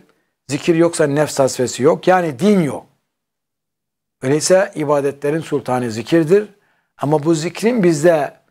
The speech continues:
sonuç verebilmesi, nefsimizi tezkiye ve tasfiye etmesi neye bağlı? Kalben ulaşmayı diledikten sonra on iki tane ihsanla mürşidimize tabi olmamıza bağlı. Çünkü eğer ulaşmayı diler de mürşide tabiyeti kabul etmezsek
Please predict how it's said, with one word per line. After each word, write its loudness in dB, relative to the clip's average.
sonuç -2
verebilmesi, -2
nefsimizi -4
tezkiye 2
ve 0
tasfiye 0
etmesi -4
neye 4
bağlı? 0
Kalben 0
ulaşmayı -4
diledikten 0
sonra 0
on -2
iki -8
tane -2
ihsanla 0
mürşidimize 0
tabi 2
olmamıza -6
bağlı. -12
Çünkü 0
eğer 4
ulaşmayı 0
diler 4
de 0
mürşide 0
tabiyeti -6
kabul -2
etmezsek -4